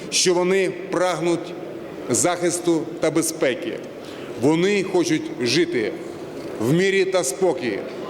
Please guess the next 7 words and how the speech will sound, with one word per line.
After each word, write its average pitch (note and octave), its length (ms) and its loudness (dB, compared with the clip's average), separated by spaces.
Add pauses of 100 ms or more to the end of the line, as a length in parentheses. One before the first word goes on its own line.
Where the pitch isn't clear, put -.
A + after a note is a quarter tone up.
(1400)
Але F#3+ 460 2 (240)
заїжджі G3+ 440 2
групи, E3+ 580 2 (1700)
так F3 160 0
звані F3+ 360 2
політичні F#3 680 2
гастролери, F3 800 2